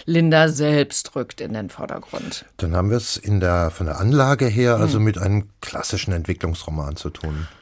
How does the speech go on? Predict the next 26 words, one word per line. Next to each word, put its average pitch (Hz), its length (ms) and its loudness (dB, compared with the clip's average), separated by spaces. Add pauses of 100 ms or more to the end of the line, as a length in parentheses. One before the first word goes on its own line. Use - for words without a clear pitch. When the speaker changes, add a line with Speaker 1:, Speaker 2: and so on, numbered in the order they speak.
(120)
Speaker 2:
oder? 170 80 -4
Speaker 1:
Ja, 160 260 2
wobei 180 340 2
diese 170 300 -2
Entwicklung 165 600 -4
hier 165 240 2
eben 156 240 -2
sogar 156 260 0
mehrere 156 460 2
Personen 147 580 -2
<laughs> - 0 -
betrifft. - 720 -6
Also 135 500 -2
wir 135 280 -2
erfahren, 143 460 0
wie 143 100 -4
es 143 100 -4
mit 139 180 -6
Hubert 185 380 -2
weitergeht. 180 600 -2
Da 143 120 2
geht's 160 340 -2
naturgemäß 147 720 -2
immer 135 300 -6
weiter 127 320 -4
bergab. 131 500 -4